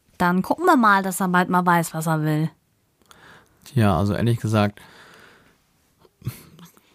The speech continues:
Speaker 2: es gibt wahrscheinlich auch Frauen, denen das gefällt, wenn man sich so selten dann da meldet und was. Und dann wäre das wohl die richtige Frau. Aber wenn man dann von vornherein dann
Speaker 1: Glaub ich nicht.
Speaker 2: Was? Na klar, warum nicht? Es gibt ja auch Frauen, die keinen Bock haben, dass dauernd der, der Typ sich darum meldet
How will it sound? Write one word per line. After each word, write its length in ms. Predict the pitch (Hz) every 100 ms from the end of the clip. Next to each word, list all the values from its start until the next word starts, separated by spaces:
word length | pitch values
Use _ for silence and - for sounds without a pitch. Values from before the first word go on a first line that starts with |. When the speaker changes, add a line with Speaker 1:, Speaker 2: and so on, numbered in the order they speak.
| _ _
Speaker 2:
es 60 | -
gibt 160 | 143 101
wahrscheinlich 320 | 113 113 76
auch 100 | 110
Frauen, 340 | - 113 117
denen 140 | 127 120
das 200 | 107 -
gefällt, 540 | 120 - 87 156 160
wenn 100 | 151
man 180 | 147 143
sich 180 | 143 143
so 160 | 143
selten 380 | 135 139 131 139
dann 180 | 135 135
da 200 | 131 131
meldet 520 | 131 131 131 131 131
und 200 | - 127
was. 300 | 123 127 127
Und 180 | - 113
dann 220 | 104 104
wäre 120 | 101
das 280 | 104 110 -
wohl 80 | 110
die 100 | 107
richtige 400 | 104 104 101 113
Frau. 380 | - 101 101 113
Aber 260 | 107 98 - - - _ - -
wenn 160 | 156 110
man 140 | 107
dann 140 | 107 104
von 160 | - 107
vornherein 560 | 113 107 107 104 104
dann 220 | 107 101
Speaker 1:
Glaub 180 | 101 - -
ich 180 | -
nicht. 1300 | - - - _ _ _ _ _ _ _ _ - - -
Speaker 2:
Was? 340 | 87 92 -
Na 120 | 107 98
klar, 340 | - 113 151
warum 220 | 98 87
nicht? 220 | 92 143 107
Es 60 |
gibt 100 | -
ja 80 | 120
auch 100 | 95
Frauen, 340 | - 95 113 139
die 480 | 120 - - 101 -
keinen 220 | 117 98
Bock 180 | 104 143
haben, 180 | 151 110
dass 140 | 101
dauernd 280 | 113 98 95
der, 100 | 82
der 320 | - - 101 90
Typ 200 | 135 190
sich 160 | 131
darum 440 | - 92 101 95 87
meldet 440 | 87 87 92 127